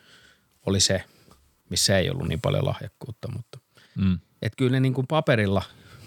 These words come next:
Speaker 1: kun katto, niin ois pitänyt riittää maailman huipulla. Kallella, Kallen tekniikka oli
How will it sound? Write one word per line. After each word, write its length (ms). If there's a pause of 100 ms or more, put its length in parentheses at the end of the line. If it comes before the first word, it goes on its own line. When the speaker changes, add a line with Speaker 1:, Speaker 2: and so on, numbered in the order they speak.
Speaker 1:
kun 200
katto, 500 (520)
niin 300 (300)
ois 160
pitänyt 340
riittää 280
maailman 280
huipulla. 360 (1120)
Kallella, 460 (1160)
Kallen 280
tekniikka 520
oli 220